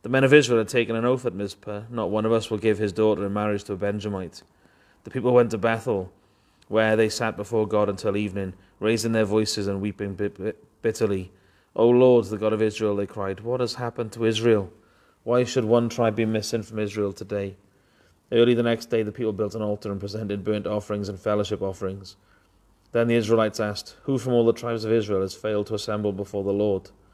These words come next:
For they had taken a solemn oath that anyone who failed to assemble before the Lord at Mizpah should certainly be put to death. Now the Israelites grieved for their brothers, the Benjamites. "Today one tribe is cut off from Israel," they said. "How can we provide wives for those who are left,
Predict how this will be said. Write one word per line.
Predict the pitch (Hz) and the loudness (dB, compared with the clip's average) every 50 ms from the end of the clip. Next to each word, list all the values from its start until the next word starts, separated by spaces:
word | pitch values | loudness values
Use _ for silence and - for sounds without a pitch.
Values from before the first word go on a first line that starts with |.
| _ _ - - - - _ | _ _ -20 -20 -20 -20 _
For | - - | -8 0
they | 113 113 | 2 2
had | 110 110 | 2 2
taken | - 135 120 120 - 117 | 4 4 2 4 2 -2
a | 107 104 | -4 -4
solemn | - - 120 117 117 113 | -2 -2 0 0 2 2
oath | 117 110 101 - | 2 2 2 0
that | 107 104 - | -6 -10 -6
anyone | - 120 117 123 123 117 113 107 | -6 -4 -2 0 0 0 2 0
who | 107 104 | 0 -2
failed | - - 110 110 110 107 101 | -2 -2 0 0 0 0 -2
to | 113 | -4
assemble | 104 - - 110 110 113 101 | -6 -4 -4 -2 0 0 -2
before | 92 101 95 104 107 107 104 | -2 -6 -6 -2 0 0 2
the | 98 | 2
Lord | 101 104 | 2 2
at | 104 - | 0 0
Mizpah | 98 110 110 110 - - 92 | -2 -2 -4 -4 -4 -6 -8
should | 92 - 98 | -6 -8 -10
certainly | - - - 107 92 98 107 104 | -8 -4 -4 -4 -4 -2 -6 -8
be | 98 92 104 104 104 - | -6 -6 -8 -8 -8 -6
put | - 104 95 - | -6 -6 -6 -6
to | - 92 | -8 -8
death. | 110 107 104 101 98 - _ _ _ _ _ _ _ _ _ _ _ _ _ - | -6 -4 -4 -6 -8 -12 _ _ _ _ _ _ _ _ _ _ _ _ _ -2
Now | 107 113 | 0 2
the | 107 123 | 4 4
Israelites | 131 127 123 127 131 120 110 98 | 4 4 4 2 2 2 0 -2
grieved | - 123 113 120 120 120 117 - | -6 -2 0 2 2 0 -2 -6
for | - - - 113 104 101 98 - - _ _ _ _ _ _ _ | -12 -6 -2 0 0 0 0 -4 -12 _ _ _ _ _ _ _
their | - 107 107 | 0 0 0
brothers, | 98 95 110 110 104 113 110 98 87 | 4 4 4 6 6 6 4 2 0
the | 92 101 | -4 -6
Benjamites. | 87 110 107 107 104 107 104 101 95 95 - - - - - - - _ _ | -4 -4 -4 -4 -4 -6 -6 -6 -6 -8 -10 -12 -12 -12 -14 -16 -20 _ _
"Today | - - 117 117 117 | -8 0 2 4 4
one | 117 113 113 113 | 4 4 2 0
tribe | 113 - 117 110 107 104 | 0 -2 0 0 0 -2
is | 104 101 | -4 -6
cut | - - 117 98 | -6 -6 -4 -2
off | 104 107 104 | -2 -2 -2
from | - 107 104 | -4 -6 -6
Israel," | 104 101 98 101 101 98 95 92 95 - _ _ _ _ _ _ _ _ _ _ | -4 -4 -2 0 0 0 0 -2 -6 -12 _ _ _ _ _ _ _ _ _ _
they | - 101 101 | -6 -4 -4
said. | - - 107 95 95 - - _ _ _ _ _ _ _ _ _ _ _ - | 0 0 0 0 -2 -4 -10 _ _ _ _ _ _ _ _ _ _ _ -6
"How | 107 113 | -6 -2
can | - 127 | 0 0
we | 120 | 0
provide | 107 110 101 110 110 113 107 | 0 0 0 2 2 2 2
wives | 107 110 113 113 107 - | 2 2 2 2 0 0
for | - 117 | -2 0
those | 104 107 110 107 101 - | 2 2 2 2 2 -2
who | 117 104 | -2 -2
are | 104 | 0
left, | 101 107 107 104 101 - _ - | 0 -2 -4 -4 -8 -14 _ -20